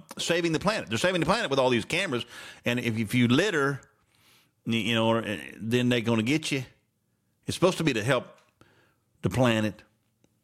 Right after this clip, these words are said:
They're doing it. Everything is, is okay as long as you can say you're helping the planet. You can block the highways. You can throw paint all over, you know, paintings or oil over paintings, or you can glue yourself to the road or whatever. As long as it's saving the planet,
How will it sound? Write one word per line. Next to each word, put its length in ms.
They're 300
doing 240
it. 100
Everything 640
is, 200
is 160
okay 340
as 60
long 160
as 40
you 60
can 100
say 120
you're 100
helping 220
the 60
planet. 400
You 100
can 80
block 240
the 80
highways. 600
You 140
can 180
throw 380
paint 260
all 180
over, 420
you 180
know, 300
paintings 380
or 80
oil 280
over 120
paintings, 520
or 20
you 160
can 380
glue 160
yourself 400
to 80
the 80
road 340
or 40
whatever. 200
As 80
long 180
as 80
it's 160
saving 360
the 60
planet, 580